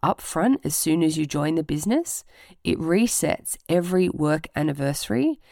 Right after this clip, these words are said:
but it doesn't accumulate from year to year. So you will have ten days this year, and then next year on your work anniversary, you'll get another ten days, but it doesn't turn into twenty days if you didn't use the first ten.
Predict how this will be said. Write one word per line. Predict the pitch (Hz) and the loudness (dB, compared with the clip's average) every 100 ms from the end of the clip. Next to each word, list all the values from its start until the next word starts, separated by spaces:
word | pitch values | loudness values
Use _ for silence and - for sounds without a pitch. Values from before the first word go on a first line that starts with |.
| - _ _ - | -20 _ _ -2
but | 156 160 | 0 0
it | - | 0
doesn't | 156 160 160 180 | 0 2 0 -2
accumulate | - - 143 143 73 - - | -4 -2 0 0 -2 -4 -4
from | 139 | 0
year | 147 143 | 0 -2
to | - - | -4 -8
year. | 139 - - 143 _ - - - | -6 -6 -8 -12 _ -20 -20 -6
So | 151 | 0
you | 156 | 2
will | 156 | 2
have | 151 151 | 0 -2
ten | - 170 170 | 0 0 2
days | 156 156 - | 2 0 0
this | 175 - 247 | 0 0 0
year, | 285 330 - - - | 2 2 -2 -14 -8
and | 151 | -2
then | 165 156 | 0 2
next | - - - | 0 -2 0
year | 226 254 254 - - | 4 6 4 -2 -6
on | 156 151 | -2 0
your | 143 | 0
work | 147 160 165 | -2 -2 -2
anniversary, | 160 151 175 - 233 | -2 0 -2 0 2
you'll | 190 | 2
get | - 156 | 0 -2
another | 151 147 147 | 0 0 -2
ten | 156 151 147 | -4 -4 -2
days, | 143 - - - | -2 -2 -4 -8
but | - - | -8 -6
it | |
doesn't | - 131 135 | -4 -2 -2
turn | 135 139 | -2 -2
into | 131 - | -2 -6
twenty | - 139 139 - | -4 -4 -4 -4
days | 71 - | -4 -4
if | - - | -8 -8
you | |
didn't | - - - | -6 -4 -4
use | - - | -4 -6
the | - | -8
first | - - - - | -6 -4 -4 -4
ten. | - - - | -6 -8 -10